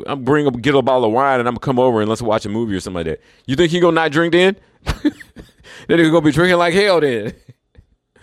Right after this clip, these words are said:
You know what I'm saying? People just, they just give up shit for the wrong reason. They just wanna feel like they have a purpose.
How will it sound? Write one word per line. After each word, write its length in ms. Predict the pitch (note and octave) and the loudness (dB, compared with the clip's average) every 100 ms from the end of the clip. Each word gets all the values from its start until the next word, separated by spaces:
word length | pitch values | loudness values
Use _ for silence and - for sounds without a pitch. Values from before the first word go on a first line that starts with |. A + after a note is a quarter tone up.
| - - - _ - | -20 -20 -20 _ -2
You 40 | |
know 60 | F3 | 2
what 60 | |
I'm 40 | D3 | 4
saying? 100 | C3 | 4
People 220 | F#3+ D#3+ | 2 0
just, 200 | C#3 B2 | -2 0
they 120 | C#3+ | 0
just 180 | C#3+ A#2+ | 0 -2
give 160 | C3+ | 0
up 80 | D3 | 0
shit 220 | - E3 | -2 -4
for 80 | C#3 | -2
the 60 | A2+ | -2
wrong 280 | A#2+ C#3+ A#2+ | 2 2 2
reason. 220 | C#3+ A#2+ | 2 2
They 80 | E3 | 0
just 100 | D3+ | 2
wanna 160 | D3 | 0
feel 260 | A#2 D3+ C3+ | 0 0 0
like 140 | B2 | 0
they 60 | A#2+ | -2
have 160 | B2+ | -4
a 80 | G2 | -6
purpose. 460 | - C3 G#2+ - | -4 -2 -2 -10